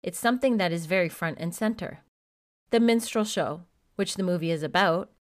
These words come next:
is a modern televised show featuring black actors donning blackface to get ratings. In the fourth position, two thousand and two's Twenty-fifth Hour,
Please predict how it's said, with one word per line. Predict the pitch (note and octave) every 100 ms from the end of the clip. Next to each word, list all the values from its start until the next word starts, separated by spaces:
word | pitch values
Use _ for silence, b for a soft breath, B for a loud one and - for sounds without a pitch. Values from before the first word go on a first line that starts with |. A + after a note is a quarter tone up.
| _ _ -
is | G#3 G3
a |
modern | G3 F#3 A3 D4
televised | D4+ A#3+ G3+ G3 G3 G#3+
show | - F3 D#3+
featuring | F3 - F3+ F#3+ F3
black | E3 E3+ G#3+ F#3+
actors | D#3+ - E3 D#3+ E3
donning | E3 E3 E3+
blackface | G3+ A3 - D3+ C#3+ -
to | -
get | E3+ E3
ratings. | E3+ F3+ D#3+ - - - _ _ _ _ _ _ -
In | G#3
the |
fourth | G3 B3+ D#4+
position, | - A#3 E3+ E3 F3 F#3 - _ _ -
two | B3+
thousand | B3 C#4 C#4 D4
and | D4
two's | - F#3 F3+ -
Twenty-fifth | - B3 A#3+ B3 G#3 G#3 -
Hour, | F3 - -